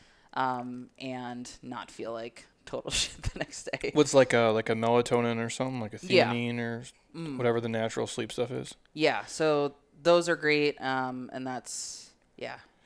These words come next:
Speaker 2: Um, protein-wise, like, how much are you doing in food versus the shakes?
Speaker 1: Um, at the most, I'll have two shakes in a day, and that's usually if I just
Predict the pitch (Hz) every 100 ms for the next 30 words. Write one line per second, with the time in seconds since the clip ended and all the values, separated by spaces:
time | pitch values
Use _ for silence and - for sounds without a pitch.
0 | _ _ _ - 127 127 120 117 123 _
1 | _ _ _ _ _ - 160 - 175 175
2 | 180 196 196 180 - 156 170 175 165 -
3 | - - _ _ - 131 127 123 131 127
4 | 123 - 113 110 - 131 135 131 117 104
5 | - 110 - - - - - - - -
6 | - - _ - 208 214 214 214 202 -
7 | - - 190 196 180 156 170 190 - 180
8 | 165 143 - 139 - 123 127 - - 143
9 | 147 147 147 151 160 143 139 131 - -
10 | 143 131 131 131 - 127 127 120 127 -
11 | -